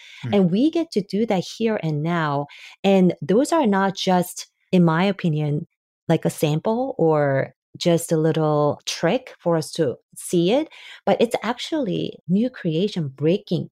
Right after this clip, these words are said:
Speaker 2: in
Speaker 1: Yeah.
Speaker 2: to this side of eternity. So when we seek justice and ultimately this problem of human trafficking and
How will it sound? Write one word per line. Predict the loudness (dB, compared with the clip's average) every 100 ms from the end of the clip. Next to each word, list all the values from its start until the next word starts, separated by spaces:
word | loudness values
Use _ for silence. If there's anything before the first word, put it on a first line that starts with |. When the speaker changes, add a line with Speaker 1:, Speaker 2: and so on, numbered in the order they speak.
| -4
Speaker 2:
in | -2 -4 -8 _ _ _ _
Speaker 1:
Yeah. | -4
Speaker 2:
to | -2
this | -2 -4 -4
side | -2 -2
of | -2
eternity. | -4 -6 -6 -8 -8 -10 -12 _ -20 -20 -20
So | 0 4 6 4
when | 4 2 2
we | 0 -2
seek | -4 -4 -4 -4
justice | -6 -8 -8 -8 -8 -8 -10 -6
and | -2 0 -2 -2
ultimately | 0 -2 -4 -6 -6 -4 -4 -6 -10 _ _ -2
this | 0 0 -4 -8
problem | -2 -2 0 0
of | 0 -2
human | -4 -4
trafficking | -4 -6 -6 -10 -10 -10 -10 -10
and | -6 -4 -4 -4